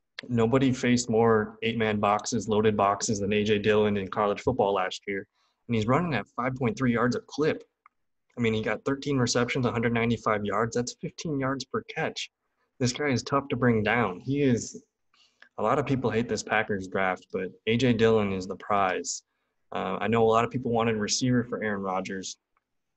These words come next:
in that offense, but, uh, in my opinion, the best thing for Aaron Rodgers is to have a scary, wicked, good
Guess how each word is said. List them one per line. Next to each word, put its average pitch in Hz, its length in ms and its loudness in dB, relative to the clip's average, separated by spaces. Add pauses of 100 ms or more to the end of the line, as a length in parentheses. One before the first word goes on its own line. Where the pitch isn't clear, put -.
in 110 60 -2
that 98 180 0
offense, 95 460 -2
but, 95 240 -4 (580)
uh, 92 180 -4
in 101 80 -4
my 117 200 2
opinion, 110 380 2
the 98 60 -2
best 107 440 -2 (160)
thing 117 200 4
for - 160 -4
Aaron 110 220 0
Rodgers 107 460 2
is 104 140 -4
to 104 100 -4
have 104 360 0 (120)
a 98 260 -4
scary, 110 640 0
wicked, 104 500 0
good 104 400 2